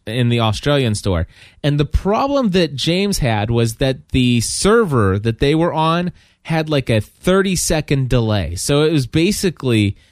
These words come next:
timing out. Uh, and it just so happened, I guess maybe, that when the iTunes store pinged it last, it basically had,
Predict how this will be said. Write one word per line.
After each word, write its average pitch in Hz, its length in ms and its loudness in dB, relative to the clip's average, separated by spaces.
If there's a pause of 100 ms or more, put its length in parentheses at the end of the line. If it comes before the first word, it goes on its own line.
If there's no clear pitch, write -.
(200)
timing 156 600 0
out. 104 400 -6 (400)
Uh, 135 340 0
and 147 240 0
it 139 80 -2
just 202 340 0
so 190 140 2
happened, 143 400 0
I 120 80 2
guess 160 380 0
maybe, 139 500 4
that 120 280 0
when 120 200 0
the 120 160 -2
iTunes 156 520 -2
store 135 340 0
pinged 147 420 -2
it 160 160 -2
last, 139 540 -2 (420)
it 139 280 2
basically 139 720 2
had, 117 520 0